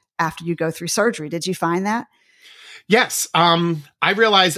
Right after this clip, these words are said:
Speaker 2: I had the playbook and the skills ready and set. Um, as a teacher, I'm a super prep plan person. So it was, "Okay, first two weeks,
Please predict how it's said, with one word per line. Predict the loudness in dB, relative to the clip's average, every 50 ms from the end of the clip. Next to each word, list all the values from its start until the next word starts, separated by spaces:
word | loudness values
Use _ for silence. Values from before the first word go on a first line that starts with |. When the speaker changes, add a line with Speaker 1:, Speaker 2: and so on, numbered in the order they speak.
| -2
Speaker 2:
I | 0 0
had | 0 0
the | -2 -4
playbook | 0 2 2 2 4 2 0 -2 -2 -4
and | -2 -2 -2
the | -2
skills | -4 -4 -2 0 0 0 -2 -4 -6
ready | -6 -4 -2 -2 0 0 -2
and | -2 -4
set. | -6 -4 -4 -4 -4 -6 _ -8
Um, | -6 -6 -4 -4 -6 -6 0
as | 0 0 0 0
a | -4
teacher, | -4 -2 0 0 2 2 2 2 2
I'm | 0 0 0
a | -2 -4 -4 -6 -8
super | -8 -8 -6 -4 -4 -4 -2 -2 -2
prep | -2 -2 -4 -4 -4 -6 _ _ _ -20 -20 -20 _ _ _ _
plan | -4 0 0 0 0 0 -2
person. | -4 -4 -4 -4 -6 -8 -8 -10 _ _ _ _ _ _ _ _
So | -10 -2 2 4 4 6 4 4 2 0 -2 0
it | 0 0 0 2
was, | 2 2 4 2 0 -2 0
"Okay, | 0 0 2 2 0 0 0 -2 -4 -10 -16 -20 _ _ _ _ -6 0
first | 0 0 0 0 -2
two | -2 -2 0
weeks, | 0 0 -2 -2 -4 -12